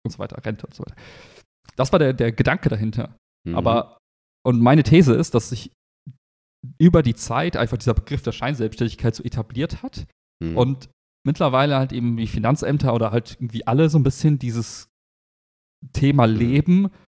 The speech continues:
Speaker 1: ohne den Kern, den Ethos der Sache irgendwie zu wahren. Das heißt, wenn jetzt
Speaker 2: Verstehe.
Speaker 1: jemand kommt und sagt,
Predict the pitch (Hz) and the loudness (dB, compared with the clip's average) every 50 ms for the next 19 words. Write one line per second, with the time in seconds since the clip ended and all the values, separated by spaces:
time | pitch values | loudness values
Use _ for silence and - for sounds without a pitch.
0 | _ _ - 143 147 156 156 143 127 139 123 120 123 - - - - 160 165 165 | _ _ -2 0 2 2 2 2 2 2 2 2 0 2 2 2 2 4 4 4
1 | 165 151 135 123 110 117 117 - - 160 160 156 135 139 131 - 135 117 110 143 | 4 4 2 2 0 -2 -4 2 2 2 4 4 2 0 2 0 -2 0 0 0
2 | 160 - - 139 - 131 117 120 113 110 - - - 107 117 113 110 113 110 113 | -2 0 -2 -2 -2 -2 -6 -8 -8 -8 -6 -8 -8 -4 -2 -2 0 -2 -4 -6
3 | 113 - _ _ _ _ 135 123 143 143 135 - 139 135 131 131 - - 117 117 | -10 -14 _ _ _ _ -2 2 2 2 2 2 2 2 2 2 2 2 0 0
4 | 113 - - 151 196 240 - 135 110 - 123 120 117 - | 0 2 2 4 4 4 2 0 0 0 -2 -2 -2 -6